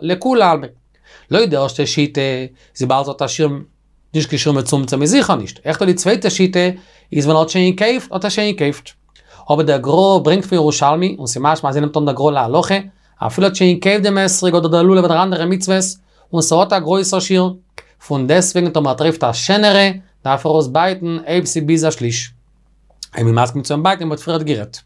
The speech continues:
אבער טאקע ביז א שליש, ווייל הידור מצוה נאר ביז א שליש. און א פיל איינער, וואס ער לעבט נישט בדאכט איז, דארף נישט צולייגן פון הידור מצוה מער ווי א שליש,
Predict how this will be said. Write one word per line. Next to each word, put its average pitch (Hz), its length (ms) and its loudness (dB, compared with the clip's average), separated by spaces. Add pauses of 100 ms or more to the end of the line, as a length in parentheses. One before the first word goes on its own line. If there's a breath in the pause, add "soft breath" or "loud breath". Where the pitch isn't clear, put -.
(760 soft breath)
אבער 123 120 2
טאקע 131 280 -2
ביז 160 340 2
א 127 80 0
שליש, 165 500 -2 (300 soft breath)
ווייל 95 180 -6
הידור 185 400 4
מצוה 185 560 2
נאר 185 260 4
ביז 180 200 4
א 180 60 2
שליש. - 500 -6 (460 soft breath)
און 156 60 2
א 147 60 2
פיל 226 220 -2
איינער, 214 180 2
וואס 185 120 -2
ער 165 60 2
לעבט 202 180 2
נישט 170 140 -2
בדאכט 165 440 0
איז, 160 220 -2
דארף 180 200 0
נישט 147 160 -6
צולייגן 170 220 0
פון 151 120 -2
הידור 143 180 0
מצוה 151 360 0
מער 143 380 2
ווי 131 180 -4
א 120 40 -4
שליש, 151 420 -2